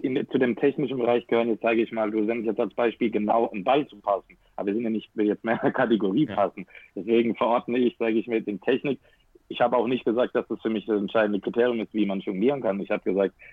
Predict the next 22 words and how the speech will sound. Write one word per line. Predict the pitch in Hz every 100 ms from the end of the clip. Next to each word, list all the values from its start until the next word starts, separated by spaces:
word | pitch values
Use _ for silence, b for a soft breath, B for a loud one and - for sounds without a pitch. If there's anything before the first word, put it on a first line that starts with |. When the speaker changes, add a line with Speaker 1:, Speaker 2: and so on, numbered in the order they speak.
| -
Speaker 1:
dass | 107 -
das | 123 - _ -
auch | 123 143
bei | - 110
mir | 120 117
mit | 98
reinspielt. | 95 117 139 - - 85 -
Ja? | 85 92 -
Ähm, | 95 95 95 92 _ _ _ _ -
und | 110 104 _ _
natürlich | 104 104 123 117 -
auch, | 113 -
sage | 107
ich | 107
mal, | - 107 104 104 - - _ _
die | - - 104
Ballkontrolle | 107 123 131 120 101 113 110
im | 120 127
Spiel | - 120 110
und | 110
so | 104
weiter. | 98 107 117